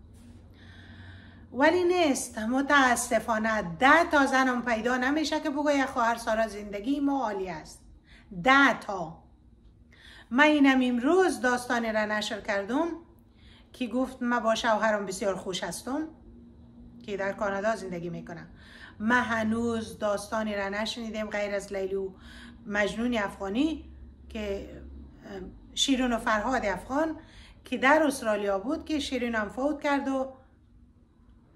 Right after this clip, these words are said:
فرهاد زنده است. من هنوز نشنیدم که کسی گفته باشه: «ما در زندگی ما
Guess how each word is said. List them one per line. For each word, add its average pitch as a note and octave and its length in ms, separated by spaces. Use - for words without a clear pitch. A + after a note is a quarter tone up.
فرهاد F#3 400
زنده F#3+ 300
است. E3 340
من B3 280
هنوز A#3+ 640
نشنیدم A3 880
که G3+ 120
کسی G#3+ 300
گفته G3 260
باشه: C4+ 240
«ما B3 140
در A3 140
زندگی G#3 400
ما C#4 280